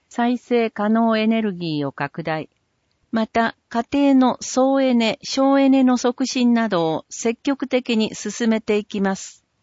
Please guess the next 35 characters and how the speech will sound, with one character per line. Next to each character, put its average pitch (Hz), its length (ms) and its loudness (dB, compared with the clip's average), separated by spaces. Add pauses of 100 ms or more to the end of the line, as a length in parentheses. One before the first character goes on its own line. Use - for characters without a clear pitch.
(1040)
小 262 180 -2
泉 277 380 0
環 233 260 -2
境 247 240 -2
大 233 260 -2
臣 160 280 -4
と 139 260 -6 (140)
オ 220 100 2
ン 247 140 4
ラ 254 160 0
イ 254 120 2
ン 240 120 0
対 254 320 -4
談 165 240 -4
す 156 200 -8
る 160 140 -6
様 170 220 -2
子 - 180 -10
の 165 240 -4
写 170 240 -10
真 202 320 -4
が 185 160 -4
あ 175 60 -4
り 170 140 -4
ま 165 160 -4
す。 - 260 -20 (1900)
関 277 300 4
連 277 340 2
イ 262 80 4
ベ 269 160 2
ン 226 100 2
ト 185 140 -2
も 165 120 -2
開 175 280 -4
催。 160 400 -6